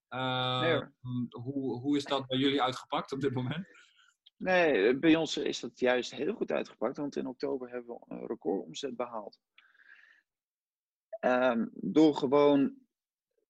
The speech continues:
Speaker 2: meer te gaan focussen op de dingen die je leuk vindt. En tuurlijk, ik vind training geven hartstikke leuk, hè, maar ik merk dat ik gewoon,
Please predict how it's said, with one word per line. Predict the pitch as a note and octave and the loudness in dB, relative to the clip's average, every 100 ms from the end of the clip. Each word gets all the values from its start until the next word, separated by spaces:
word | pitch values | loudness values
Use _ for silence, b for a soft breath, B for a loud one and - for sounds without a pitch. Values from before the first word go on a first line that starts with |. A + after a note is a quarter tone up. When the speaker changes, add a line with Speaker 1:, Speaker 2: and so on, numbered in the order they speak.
| - | -8
Speaker 2:
meer | A#2+ A2+ C#3+ F3+ | -2 2 2 2
te | |
gaan | - C3+ | -4 -2
focussen | D3+ D3+ D3+ - | 2 4 2 -2
op | - | -4
de | A#2+ | 0
dingen | C#3 C3 | 2 2
die | A#2+ | 2
je | A#2 | 4
leuk | D3 F#3+ | 4 0
vindt. | - - - _ - | -2 -10 -14 _ -14
En | - - | -10 0
tuurlijk, | A3 - | 2 2
ik | - - | 0 -2
vind | D3 C3+ | 0 2
training | C#3 D3 C3 | 4 2 2
geven | C3+ B2 | 2 2
hartstikke | B2+ - G#2+ | -2 0 2
leuk, | B2 A2 F2+ | 6 6 6
hè, | A#2+ | 2
maar | C3+ B2 | 0 -2
ik | B2 | -4
merk | A#2+ B2 B2 | 0 2 4
dat | A#2+ | 2
ik | G#2+ | 0
gewoon, | - A2+ A2+ - | 0 0 0 -2